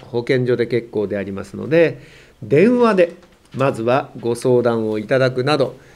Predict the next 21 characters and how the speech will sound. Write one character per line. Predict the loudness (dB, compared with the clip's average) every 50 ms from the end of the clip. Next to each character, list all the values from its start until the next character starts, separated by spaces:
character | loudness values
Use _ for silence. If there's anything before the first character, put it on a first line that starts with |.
| -18 -18 -12 -2
ま | 0 2 4
ず | 4 6
は | 6 6 4
ご | 4 4 2
自 | 2 2 0 0 0
身 | 0 0
を、 | -2 -6 -10 -16 -20 _ _ _ _ _ _ _ _ _
そ | -6 -2 -2 -2
し | 0 2
て | 4 4 6 4 4 0 -4 -18 _ _ _ _ _ _ _ _
大 | -4 -2 -2 0
切 | -2 -2 -6 -6
な | -6 -6 -4
ご | -2 -2 0
家 | 2 2 0
族、 | 0 -2 -4 -8 -20 -20 -20 _ _ _ _ _ _ _ -4
ま | -2 2
た | 2 2 2 2
ご | 0 2 4 6 6
友 | 8 8 6 6 4
人 | 2 0 -2 -4 -8